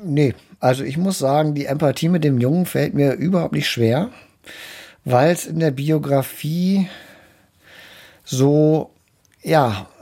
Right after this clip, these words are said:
wo soll er hin? Das ist im Prinzip so der Punkt. Natürlich hätte man sich gewünscht, dass er auf die Versuche seiner Mutter, mit ihm ein neues Leben aufzubauen, anders reagiert.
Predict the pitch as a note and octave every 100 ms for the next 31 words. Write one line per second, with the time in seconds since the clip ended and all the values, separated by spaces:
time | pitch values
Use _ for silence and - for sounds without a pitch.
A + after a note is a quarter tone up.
0 | - C3+ B2+ D3 F3+ F3 F3+ D3+ D3+ B2+
1 | G2 F#2 - - - - - _ - -
2 | C#3 E3 D#3 D#3+ E3+ D#3+ F#3+ - D3+ D3+
3 | C#3+ D3 A#2 G2 - - - - C#3 C3+
4 | F3+ G#3+ F#3+ D#3+ D#3+ D#3 D3+ C#3+ C3 C3
5 | A#2 B2 E3+ B3+ - - - - - -
6 | - - - - - - D#3 F3 - F3
7 | - C#3 D#3 D#3+ D3 C#3 B2+ D3 A3+ A3
8 | F#3 D#3 D3+ C#3 C#3 G3 D3 A#2 A#2+ -
9 | D#3+ D3 C#3 C3 F3 E3 C3+ C#3+ D3+ A#2
10 | C#3 - C#3 C#3 C3+ C3 B2+ D3+ C#3+ C3+
11 | B2+ B2 A#2 A2+ G2+ - -